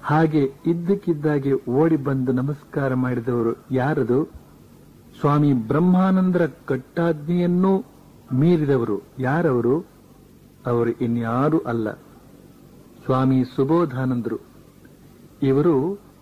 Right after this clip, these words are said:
ಇತರ ಎಲ್ಲ ಸೋದರ ಸನ್ಯಾಸಿಗಳಿಗಿಂತ ಚಿಕ್ಕವರು. ಆದ್ರಿಂದ ಇವರನ್ನ ಎಲ್ಲರೂ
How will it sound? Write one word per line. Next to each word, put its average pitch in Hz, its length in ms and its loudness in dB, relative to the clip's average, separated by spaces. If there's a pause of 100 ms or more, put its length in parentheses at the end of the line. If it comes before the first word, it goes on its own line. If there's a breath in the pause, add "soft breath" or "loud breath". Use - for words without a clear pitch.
(260)
ಇತರ 151 260 0 (200)
ಎಲ್ಲ 180 420 0
ಸೋದರ 165 640 0
ಸನ್ಯಾಸಿಗಳಿಗಿಂತ 147 1120 -2 (720)
ಚಿಕ್ಕವರು. 127 560 -2 (640)
ಆದ್ರಿಂದ 131 500 0 (760)
ಇವರನ್ನ 143 420 2 (320)
ಎಲ್ಲರೂ 170 580 0